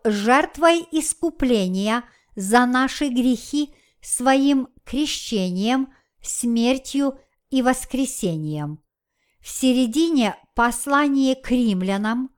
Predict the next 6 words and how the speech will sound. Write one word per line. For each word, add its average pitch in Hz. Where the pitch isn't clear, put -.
глава 254
третья, 226
стих -
двадцать 226
пятый, 285
есть 233